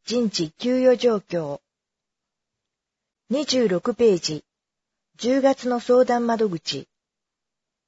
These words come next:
二十七ページ。保健センター健診相談日程。二十八ページ、二十九ページ。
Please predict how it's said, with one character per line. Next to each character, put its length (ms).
二 160
十 220
七 280
ペ 220
ー 40
ジ。 260
保 120
健 260
セ 180
ン 80
タ 220
ー 40
健 240
診 280
相 240
談 260
日 140
程。 280
二 160
十 200
八 280
ペ 200
ー 60
ジ、 280
二 160
十 240
九 260
ペ 200
ー 40
ジ。 260